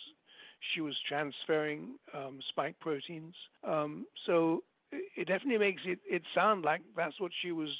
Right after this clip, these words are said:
um, doing. And if she was using N I H funds for it, then according to Doctor Fauci, she would have been, uh, violating, I mean, he hasn't said this, but in, inferentially, she would have been v-, violating the conditions of the N I H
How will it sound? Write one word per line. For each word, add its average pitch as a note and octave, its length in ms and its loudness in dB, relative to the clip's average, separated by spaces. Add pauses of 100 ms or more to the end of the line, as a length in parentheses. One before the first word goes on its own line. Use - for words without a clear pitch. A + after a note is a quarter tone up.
(220)
um, C#3 240 -4
doing. D#3+ 520 2
And D#3+ 240 4
if G3+ 200 2
she A#3+ 60 -4
was F#3 160 -2
using F3 280 -2
N F3 120 2
I D#3+ 200 4
H D3+ 100 -2 (140)
funds G3 360 0
for B2 220 -8
it, - 120 -10 (160)
then D3+ 240 0
according D#3 380 -2 (100)
to D3 200 -4
Doctor D3 380 -4
Fauci, F#3+ 520 0
she D#3 100 -6
would D3+ 200 -6
have C#3+ 140 -14
been, C#3 280 -4 (360)
uh, D3 160 0
violating, D#3 760 4 (120)
I E3+ 60 -2
mean, D#3+ 100 -6
he E3 60 -2
hasn't F3+ 280 -4
said G3+ 220 4
this, C#3 220 -6
but F3 100 -8
in, G3 260 0
inferentially, E3+ 840 -2 (260)
she E3 80 -6
would D3+ 160 -4
have C#3 100 -14
been D3 400 -8 (320)
v-, D#3 400 -8
violating D#3+ 600 2
the D3 180 -4
conditions D3+ 500 -6
of D3 140 -4
the D3+ 140 -6
N C#3+ 80 -4
I C#3 180 -2
H D3 80 -8